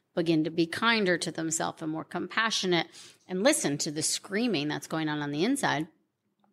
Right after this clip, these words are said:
do we really see that radical healing? So, you know, some, some interesting recent cases. Um,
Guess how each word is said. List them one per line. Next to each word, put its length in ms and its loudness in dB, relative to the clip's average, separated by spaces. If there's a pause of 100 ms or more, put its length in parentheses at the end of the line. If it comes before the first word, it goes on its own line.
(400)
do 180 0
we 160 4
really 500 4
see 200 -2
that 260 2
radical 420 -2
healing? 480 -6 (500)
So, 540 6 (540)
you 120 -2
know, 140 2
some, 480 2 (300)
some 380 2
interesting 1120 2 (360)
recent 560 0
cases. 1000 2 (100)
Um, 800 0